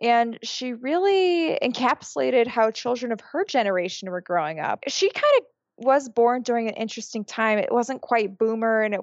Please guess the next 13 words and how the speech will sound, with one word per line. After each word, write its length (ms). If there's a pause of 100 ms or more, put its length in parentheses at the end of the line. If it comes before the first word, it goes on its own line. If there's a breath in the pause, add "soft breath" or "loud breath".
(120)
wasn't 300
quite, 380 (440)
you 120
know, 400 (320)
twenties 400
or 80
depression 600
babies. 560 (120)
And 540
it 160
was 160
this 300
very, 920